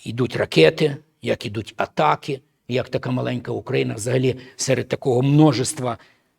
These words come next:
і мусульманського світу взагалі може існувати. Тільки один Бог може тримати таку державу, а для нас показує всіх. Якщо йдуть такі атаки в світі зі сторони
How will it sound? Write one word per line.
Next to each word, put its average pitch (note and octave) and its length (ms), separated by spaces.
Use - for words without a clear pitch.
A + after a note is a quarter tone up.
і - 120
мусульманського C#3 840
світу D3 320
взагалі B2+ 360
може B2 280
існувати. A#2 600
Тільки C#3 320
один B2 320
Бог B2+ 380
може A#2+ 240
тримати A#2 400
таку - 280
державу, D#3+ 540
а B2 80
для A#2+ 160
нас C3 260
показує B2 800
всіх. - 420
Якщо - 260
йдуть B2 220
такі B2+ 260
атаки A2+ 560
в - 80
світі B2+ 600
зі B2 180
сторони C3+ 580